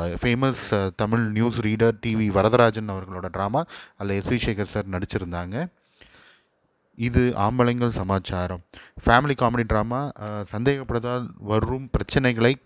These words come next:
காமெடியா சொல்லியிருப்பாங்க. அடுத்தது பார்த்தீங்கன்னா, இனிமே நாங்க தான். அண்ணன் தம்பி பாச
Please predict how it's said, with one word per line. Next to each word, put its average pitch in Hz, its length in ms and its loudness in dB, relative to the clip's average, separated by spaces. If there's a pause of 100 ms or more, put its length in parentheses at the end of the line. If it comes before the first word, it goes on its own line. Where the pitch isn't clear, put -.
காமெடியா 127 960 2 (440)
சொல்லியிருப்பாங்க. 101 760 -4 (1500)
அடுத்தது 127 400 2
பார்த்தீங்கன்னா, 127 260 -4
இனிமே 143 420 -2
நாங்க 110 300 2
தான். 104 220 2 (400)
அண்ணன் 139 380 2
தம்பி 123 540 -2
பாச 110 380 0